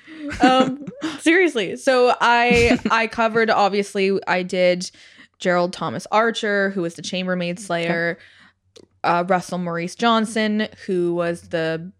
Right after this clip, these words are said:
Speaker 1: balcony strangler, the
Speaker 2: Yep.
Speaker 1: bedroom strangler,
Speaker 2: Yep.
Speaker 1: and Christian McGee, who was the mad slasher.
Speaker 2: Yeah. You had another one. What was the other one?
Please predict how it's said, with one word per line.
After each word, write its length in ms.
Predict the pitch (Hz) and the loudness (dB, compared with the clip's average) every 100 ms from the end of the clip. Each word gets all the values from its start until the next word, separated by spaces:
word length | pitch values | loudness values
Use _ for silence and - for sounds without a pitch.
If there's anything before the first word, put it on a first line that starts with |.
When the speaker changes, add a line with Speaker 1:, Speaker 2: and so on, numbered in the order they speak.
| _ 190 | _ -6
Speaker 1:
balcony 680 | 180 170 175 175 160 202 _ | 0 0 -2 -6 -6 -8 _
strangler, 560 | - 175 165 170 165 | -10 -8 -4 -2 -2
the 80 | 180 | 0
Speaker 2:
Yep. 100 | 170 | 0
Speaker 1:
bedroom 240 | 165 156 170 | -2 -6 -10
strangler, 460 | 165 160 165 170 202 - - | -8 -8 -6 -6 -8 -14 -4
Speaker 2:
Yep. 140 | 160 | 0
Speaker 1:
and 320 | 190 190 190 185 | 0 -2 -4 -2
Christian 380 | 196 180 190 175 | -2 -2 -4 -6
McGee, 320 | 160 135 180 | -6 -6 -6
who 160 | 180 | -6
was 220 | 160 165 - | -2 -4 -4
the 120 | 160 | -6
mad 380 | 160 151 143 - | -4 -4 -4 -6
slasher. 460 | - - - - | -6 -6 -6 -4
Speaker 2:
Yeah. 140 | 160 - - | -2 -2 -4
You 120 | 226 247 | 0 2
had 140 | 294 | 2
another 240 | 269 196 170 | 0 0 0
one. 200 | 147 165 | -2 0
What 160 | 180 | 0
was 100 | 190 | 0
the 80 | 190 | 0
other 120 | 160 | 0
one? 180 | 143 180 | 0 -4